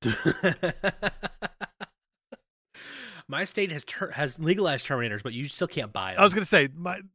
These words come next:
Speaker 2: Terminators are legal in my state. Just retail is, like, just about to open up, and there's gonna be Terminator stores everywhere.
Speaker 1: Be able to go anywhere and get a Terminator.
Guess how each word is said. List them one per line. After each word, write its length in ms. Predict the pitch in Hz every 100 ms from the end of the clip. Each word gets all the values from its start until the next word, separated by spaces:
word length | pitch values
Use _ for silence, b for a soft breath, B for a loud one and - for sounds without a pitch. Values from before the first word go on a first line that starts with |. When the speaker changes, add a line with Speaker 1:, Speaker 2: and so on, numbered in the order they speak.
| -
Speaker 2:
Terminators 400 | 226 285 254 -
are 280 | 175 185 202
legal 340 | 175 175 156
in 80 | 147
my 140 | 135 131
state. 340 | - 127 110 _
Just 180 | - 135
retail 600 | 120 135 160 - 131 113
is, 120 | 120 123
like, 180 | 110
just 220 | - 151 -
about 180 | 147 139
to 100 | 131
open 240 | 123 104 113
up, 180 | 101
and 180 | - 98 - _
there's 120 | 170 254
gonna 80 | 190
be 80 |
Terminator 400 | - 156 135 120
stores 300 | 120 143 110 - _ -
everywhere. 680 | 170 131 117 90 76 71 _ _ _ -
Speaker 1:
Be 100 | 117
able 160 | 107 104
to 60 |
go 180 | - 98
anywhere 300 | 127 143 107
and 80 | 98
get 120 | 98
a 60 | 92
Terminator. 580 | 107 90 90 87 87